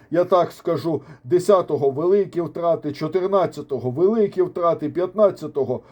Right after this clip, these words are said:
порахували, теж втрати, вісімнадцятого великі втрати, двадцять першого великі втрати. Видно, що наїжджаємо. Видно, от по цій всій динаміці, я, відверто сказати, її не порахував,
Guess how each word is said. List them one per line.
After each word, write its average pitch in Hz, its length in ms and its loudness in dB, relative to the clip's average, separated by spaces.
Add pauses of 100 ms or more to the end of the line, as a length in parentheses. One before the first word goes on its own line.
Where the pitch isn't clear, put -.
(180)
порахували, 170 960 2 (460)
теж 208 200 2
втрати, 185 420 -4
вісімнадцятого 175 840 0
великі 208 480 2
втрати, 185 460 0
двадцять 165 360 -4
першого 175 480 0
великі 190 420 4
втрати. 139 440 -6
Видно, 170 340 -2
що 180 200 -6
наїжджаємо. 123 760 -4 (880)
Видно, 190 320 2
от 180 120 2
по 175 120 0
цій 180 220 -2
всій 165 280 -4
динаміці, 175 580 -2
я, 160 140 2
відверто 147 320 -2
сказати, 156 300 -6
її 147 120 0
не 147 120 -2
порахував, 170 680 2